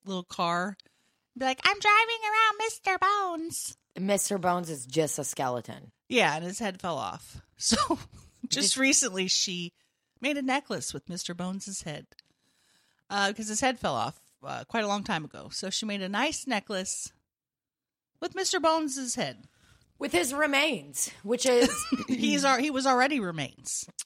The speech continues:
Speaker 2: Uh, yeah, but now it's just, it's, it's the last of the Mohicans. That's all there is to it.
Speaker 1: We had a lot of fun with Mister Bones back in the day. We would, you know, I would make him eat and talk.
Speaker 2: Would all of the mustard just spill all over his bones?
Speaker 1: Yes. The M and Ms would go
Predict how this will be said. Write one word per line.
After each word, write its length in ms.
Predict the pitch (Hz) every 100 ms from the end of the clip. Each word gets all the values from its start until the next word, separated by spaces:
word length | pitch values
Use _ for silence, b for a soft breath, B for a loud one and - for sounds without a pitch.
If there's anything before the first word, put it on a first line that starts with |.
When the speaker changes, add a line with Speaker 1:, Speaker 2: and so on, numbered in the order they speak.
| -
Speaker 2:
Uh, 380 | 180 185 185 185
yeah, 240 | 180 269
but 160 | 175 170
now 220 | 185 196
it's 220 | 180 -
just, 340 | - 170 - -
it's, 340 | 156 151 - -
it's 360 | 151 - - - _ _
the 160 | 160 147
last 460 | 151 156 160 -
of 100 | 156
the 80 | 165
Mohicans. 600 | 165 147 180 170 139 120
That's 200 | 147 -
all 140 | 156 156
there 160 | 160
is 180 | 160 -
to 180 | 185 165
it. 160 | 143 - _ -
Speaker 1:
We 140 | 247 330
had 100 | 359
a 40 |
lot 160 | 302 277
of 80 | 269
fun 200 | 254 208
with 140 | 185
Mister 240 | 180 -
Bones 300 | 170 151 151
back 220 | - 151 151
in 100 | 160
the 80 | 160
day. 220 | 151 165
We 140 | 175
would, 180 | 175 175 _ _
you 160 | 185 180
know, 60 | 170
I 80 | 160
would 160 | 170
make 260 | 185 180 -
him 120 | 156
eat 340 | - 247 240 214
and 140 | 165
talk. 460 | - 214 208 202 - - 190
Speaker 2:
Would 400 | 175 190 165 - 180
all 220 | 180 185
of 100 | 160
the 80 | 160
mustard 420 | 160 - 180 170
just 260 | 143 -
spill 280 | - 165 151
all 160 | 156 151
over 240 | 147 151
his 180 | 151 135
bones? 160 | 135 233
Speaker 1:
Yes. 520 | 190 170 - - -
The 140 | 226 208
M 120 | 254
and 80 | 247
Ms 220 | 240 233
would 140 | 202
go 360 | 196 190 185